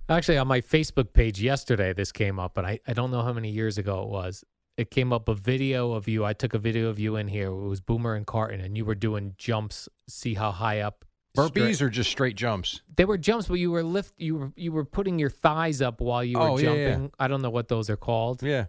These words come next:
Speaker 1: But you would, uh, are those box
Speaker 2: Box
Speaker 1: jumps?
Speaker 2: jumps, probably.
Speaker 1: Box jumps, yeah.
Speaker 2: Yeah, yeah. I
Speaker 1: So you're
Speaker 2: remember.
Speaker 1: doing box
Speaker 2: That
Speaker 1: jumps.
Speaker 2: was part of it. That was the whole Shaun T thing that we were doing.
Speaker 1: Yeah.
Speaker 2: And those were, I remember the first day I did those, I remember my wife being like, "Be careful." And then, like, a month in,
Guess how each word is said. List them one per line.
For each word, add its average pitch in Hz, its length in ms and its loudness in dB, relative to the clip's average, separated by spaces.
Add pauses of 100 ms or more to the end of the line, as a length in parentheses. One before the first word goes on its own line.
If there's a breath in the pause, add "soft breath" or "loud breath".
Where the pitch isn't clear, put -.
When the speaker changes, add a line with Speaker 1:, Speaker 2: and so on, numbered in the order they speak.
(640)
Speaker 1:
But 120 100 0
you 117 120 0
would, 120 120 0
uh, 117 220 2
are 131 140 2
those 143 200 2
box 131 380 4
Speaker 2:
Box 160 280 4
Speaker 1:
jumps? - 40 -4
Speaker 2:
jumps, 104 280 2
probably. 98 260 4
Speaker 1:
Box 92 200 2
jumps, 104 320 -2
yeah. 131 300 2 (320)
Speaker 2:
Yeah, 131 160 -4
yeah. 131 60 -2 (100)
I 117 60 0
Speaker 1:
So 135 60 2
you're 170 100 0
Speaker 2:
remember. 190 260 4
Speaker 1:
doing 110 120 0
box 107 340 -2
Speaker 2:
That 107 80 0
Speaker 1:
jumps. 175 160 4
Speaker 2:
was 190 120 0
part 220 280 2
of 156 80 -2
it. - 40 -8
That 117 140 -2
was 135 140 -2
the 139 80 4
whole 143 160 0
Shaun 147 360 -2
T 190 200 -2
thing 120 200 -4
that 95 120 -6
we 101 100 -8
were 98 140 -6
doing. 87 320 -6
Speaker 1:
Yeah. 117 240 -4 (340)
Speaker 2:
And 123 200 -2
those 170 340 0
were, 120 420 0
I 135 120 4
remember 165 400 0
the 113 100 -2
first 139 300 -2
day 120 160 -2
I 110 40 -2
did 160 220 -4
those, 92 380 -6
I 110 40 -8
remember 113 220 -4
my 95 160 -2
wife 113 300 -2
being 92 120 -14
like, 90 200 -10
"Be 110 100 -8
careful." 110 500 -4
And 113 120 -4
then, 117 120 -4
like, 110 240 -2
a 110 60 0
month 123 320 0
in, 117 380 -2